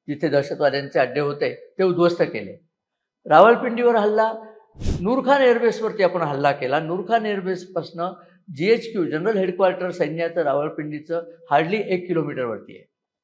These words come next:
तिथे सुद्धा आपण हल्ला केलेला आहे. पण नजम सेठी अगदी वीरतेचा आव आणून सांगतात की याच्यापैकी कुठेही भारताने हल्ला केला तर आम्ही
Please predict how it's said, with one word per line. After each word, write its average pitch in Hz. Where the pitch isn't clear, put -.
तिथे 202
सुद्धा 277
आपण 220
हल्ला 151
केलेला 120
आहे. 104
पण 233
नजम 294
सेठी 254
अगदी 185
वीरतेचा 208
आव 170
आणून 160
सांगतात 165
की 147
याच्यापैकी 208
कुठेही 226
भारताने 180
हल्ला 147
केला 131
तर 147
आम्ही 165